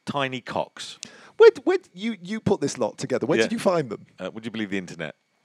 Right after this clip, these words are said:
Speaker 2: What, no, was it on one particular page, or you
Speaker 1: No,
Speaker 2: just
Speaker 1: no, I
Speaker 2: went
Speaker 1: went through th-, uh, quite a few pages
Speaker 2: You are a sad
Speaker 1: of
Speaker 2: man. You have no
Speaker 1: New Year's
Speaker 2: life.
Speaker 1: Day, there's not a lot to do.
Speaker 2: Baroness Susan Garden of Frognall, what's a, a Liberal Democrat, A K A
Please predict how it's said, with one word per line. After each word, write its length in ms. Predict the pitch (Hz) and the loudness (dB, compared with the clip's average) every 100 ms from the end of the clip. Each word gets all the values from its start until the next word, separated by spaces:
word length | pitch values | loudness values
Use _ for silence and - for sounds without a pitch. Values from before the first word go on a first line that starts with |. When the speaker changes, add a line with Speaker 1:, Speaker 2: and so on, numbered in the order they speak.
| - _ | -20 _
Speaker 2:
What, 160 | 170 196 | -10 4
no, 100 | 170 | 6
was 180 | 143 175 | 6 6
it 60 | |
on 140 | 175 170 | 6 6
one 160 | 185 | 4
particular 340 | 175 - - 165 | 2 -2 0 4
page, 280 | 180 214 165 | 4 2 0
or 60 | |
you 100 | 143 | 2
Speaker 1:
No, 80 | 160 | 4
Speaker 2:
just 120 | 160 | 6
Speaker 1:
no, 60 | 127 | 8
I 60 | 113 | 8
Speaker 2:
went 40 | |
Speaker 1:
went 140 | 120 107 | 6 2
through 120 | 120 | -2
th-, 340 | - - 113 87 | -4 -8 -10 -10
uh, 40 | |
quite 220 | - 123 | 2 4
a 40 | 104 | 4
few 160 | 107 | -4
pages 220 | 95 98 127 | -4 2 6
Speaker 2:
You 120 | 131 | 10
are 120 | 117 | 10
a 40 | 120 | 8
sad 300 | - 127 98 | 2 2 2
Speaker 1:
of 80 | 95 | 0
Speaker 2:
man. 300 | 120 104 110 | -2 -4 -4
You 200 | 131 135 | 0 2
have 220 | 135 139 | 4 2
no 260 | 143 143 151 160 | 2 4 6 6
Speaker 1:
New 280 | 143 139 | 2 0
Year's 260 | 139 123 143 | 2 4 4
Speaker 2:
life. 40 | 147 | 4
Speaker 1:
Day, 160 | 151 | 4
there's 200 | 110 101 | 2 -2
not 160 | 113 101 | -4 -4
a 40 | |
lot 120 | 101 | -6
to 80 | - | -8
do. 200 | 92 76 - - - - - | -10 -12 -14 -20 -20 -10 2
Speaker 2:
Baroness 500 | 175 202 185 170 - | 4 6 4 0 -2
Susan 560 | - - 196 185 180 156 | -6 -2 0 0 -2 -2
Garden 560 | 160 139 139 202 180 | 0 2 0 -2 -10
of 240 | - 110 - | -8 -8 -8
Frognall, 680 | - - 208 143 113 160 285 - _ | -4 4 4 4 2 2 2 -8 _
what's 200 | 160 165 | -2 2
a, 60 | 151 | 2
a 240 | 147 139 | 4 6
Liberal 280 | 139 147 120 | 6 4 4
Democrat, 600 | 151 170 147 123 156 - - - | 4 4 2 2 2 0 -12 0
A 120 | 165 226 | 4 4
K 260 | 160 135 | 4 4
A 280 | 123 156 175 | 4 2 0